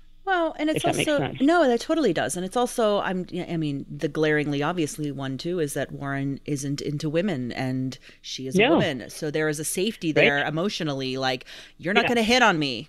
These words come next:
Speaker 1: You're not gonna get gross."
Speaker 2: For sure.
Speaker 1: Like, you, this is not a boundary. There's never that nebulous, like, "We're both straight.
Speaker 2: There's
Speaker 1: Could we
Speaker 2: never,
Speaker 1: like each
Speaker 2: never
Speaker 1: other?"
Speaker 2: any, right. There's never any tension, any, any, um, uh,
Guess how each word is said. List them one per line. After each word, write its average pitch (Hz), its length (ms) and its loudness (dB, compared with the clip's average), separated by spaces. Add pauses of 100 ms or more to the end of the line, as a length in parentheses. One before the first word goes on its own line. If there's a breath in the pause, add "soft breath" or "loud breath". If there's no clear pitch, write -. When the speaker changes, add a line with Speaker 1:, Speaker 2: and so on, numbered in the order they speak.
(100)
Speaker 1:
You're 175 180 -8
not 175 140 -4
gonna 180 140 -4
get 165 160 -4
gross." 147 320 -2
Speaker 2:
For 202 80 2
sure. 240 220 4
Speaker 1:
Like, 147 320 -2
you, 160 180 -4
this 160 260 -4
is 165 120 -8
not 170 200 2
a 170 60 0
boundary. 160 600 2 (420 loud breath)
There's 165 220 4
never 196 340 4
that 175 240 6
nebulous, 165 640 0
like, 147 300 0 (500)
"We're 165 140 0
both 160 240 0
straight. 156 340 -2
Speaker 2:
There's 196 180 4
Speaker 1:
Could - 20 -4
we 214 60 4
Speaker 2:
never, 233 140 8
Speaker 1:
like 254 140 6
each - 60 0
Speaker 2:
never 233 240 6
Speaker 1:
other?" 226 80 4
Speaker 2:
any, 226 560 6 (440)
right. 190 280 2
There's 190 180 2
never 214 380 4
any 208 420 4
tension, 190 600 2
any, 185 200 4 (140)
any, 185 600 2 (220)
um, 160 600 0 (1160 loud breath)
uh, - 320 -4